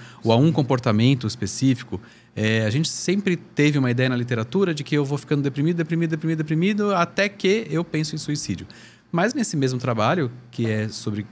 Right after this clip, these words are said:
eh, efeitos antissuicidas da ketamina, ele mostra que entre a, a, o im-, a ideia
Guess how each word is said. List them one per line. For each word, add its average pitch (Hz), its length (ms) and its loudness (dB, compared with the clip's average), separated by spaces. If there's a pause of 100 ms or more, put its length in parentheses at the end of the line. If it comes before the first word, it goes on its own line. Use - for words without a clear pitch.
(140)
eh, 104 240 -2
efeitos 117 320 0
antissuicidas 113 540 -2
da 104 80 -4
ketamina, 107 500 0 (920)
ele 208 180 2 (300)
mostra 175 320 2
que 202 200 0
entre 214 220 0
a, 190 260 2
a, 139 440 2
o 147 100 2
im-, 139 140 4 (180)
a 123 100 2
ideia 117 640 2